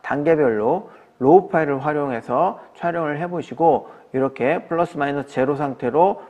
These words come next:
보정을 해보시면, 아, 마이너스 몇 스탑부터 플러스 몇 스탑까지 조절을 할 수 있겠구나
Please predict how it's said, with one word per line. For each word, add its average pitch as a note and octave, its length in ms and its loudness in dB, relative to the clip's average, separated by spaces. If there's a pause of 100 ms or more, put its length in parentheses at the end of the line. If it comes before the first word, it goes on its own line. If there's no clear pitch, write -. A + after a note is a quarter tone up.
(120)
보정을 C3 420 -2
해보시면, C#3 680 -4 (280)
아, A2+ 160 0
마이너스 D3+ 640 -2 (200)
몇 A2+ 140 0
스탑부터 C#3+ 840 -6 (260)
플러스 F#3+ 300 -4
몇 C3 160 0
스탑까지 D#3+ 960 -2
조절을 C#3 420 0
할 E3 180 -4
수 C3+ 160 -8
있겠구나 C3 640 0